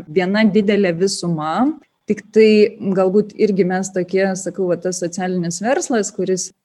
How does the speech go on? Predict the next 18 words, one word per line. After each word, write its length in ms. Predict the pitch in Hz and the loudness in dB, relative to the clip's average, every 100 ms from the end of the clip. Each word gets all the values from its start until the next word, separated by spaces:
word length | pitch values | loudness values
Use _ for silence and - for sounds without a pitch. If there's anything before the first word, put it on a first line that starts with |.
| _ - | _ -20
skaitosi 920 | - 175 170 170 165 - 165 165 156 156 | -10 -6 -6 -6 -8 -10 -8 -6 -6 -10
kaip 260 | - 170 _ | -12 -14 _
tarp 280 | - 165 - | -8 -8 -6
kūjo 300 | 214 208 190 | 0 4 4
ir 80 | 185 | 2
priekalo 580 | 190 220 214 165 147 143 | 0 2 2 -2 -6 -6
esam, 380 | 160 - 143 156 | -12 -12 -8 -8
nes 220 | 160 - | -8 -10
iš 160 | 165 - | -10 -10
tikrųjų 560 | 156 - 190 190 170 156 - | -10 -2 0 2 0 -4 -8
esame 560 | 170 180 - 170 170 160 | -6 -4 -4 -4 -2 -4
vis 200 | 160 - | -6 -4
tiek, 320 | 190 175 - - _ | -2 -2 -4 -20 _
jeigu 400 | - 165 156 156 | -10 -6 -6 -6
užsiemam 560 | - 160 - 196 180 160 | -8 -4 0 2 2 -2
gamybą, 600 | 170 185 214 196 156 135 139 | 0 4 6 4 0 -4 -8
tai 240 | - 156 | -6 -4
turime 560 | 151 180 170 165 151 | -4 -2 -2 -2 -4